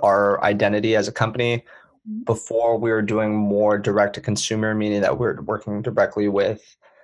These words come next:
Speaker 1: you know, landscapers, dentist office, you know, lawyers, and so forth. Um, now we're moving more towards a B two B route. Um, so we're actually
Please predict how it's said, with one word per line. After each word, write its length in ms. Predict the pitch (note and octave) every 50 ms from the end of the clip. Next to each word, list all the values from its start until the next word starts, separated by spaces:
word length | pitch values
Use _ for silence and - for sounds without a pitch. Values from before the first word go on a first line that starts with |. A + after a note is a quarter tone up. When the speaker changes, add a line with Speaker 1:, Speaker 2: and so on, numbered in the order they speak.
| _ _ -
Speaker 1:
you 60 | -
know, 60 | E2+ F#2+
landscapers, 800 | A#2 C3+ C#3+ C#3 C3+ C#3 - A2+ G#2 - - G#2+ F#2+ F#2+ G2 G2
dentist 320 | - B2 A#2+ A2+ A2 -
office, 800 | A2 G#2 G2+ G2 - - G#2 G2+ G2+ G#2 - - - - - -
you 60 | - -
know, 80 | A#2+ A2+
lawyers, 580 | A#2 A#2 A2+ A2+ A2+ G#2+ A2+ - - - -
and 100 | A2+ -
so 200 | - - G#2+ A2
forth. 440 | G#2+ - A2+ G#2+ G#2 G2+ G2+ - - _ - - - - - _ -
Um, 220 | - G#2+ A2 A2+ A#2
now 220 | A#2 A#2 A#2 C3+
we're 100 | E3+ F#3
moving 300 | E3+ D#3 D#3 D#3 D#3 C3+
more 240 | A#2+ A2+ B2 B2 B2
towards 360 | B2 - - B2+ B2 A2+ G#2+
a 40 | A#2+
B 220 | G2+ - A#2 A2+ G#2+
two 120 | - A2+
B 240 | G#2+ G#2 A2 G2+ -
route. 500 | B2 B2+ B2+ C3 D3 D#3 - - - - - -
Um, 300 | - G#2+ G#2 G2 G2 G2
so 160 | G2 - A#2
we're 80 | G#2+ G#2
actually 680 | G2+ G#2 G#2 G#2 - - - B2 A#2+ G#2+ G#2+ - A#2+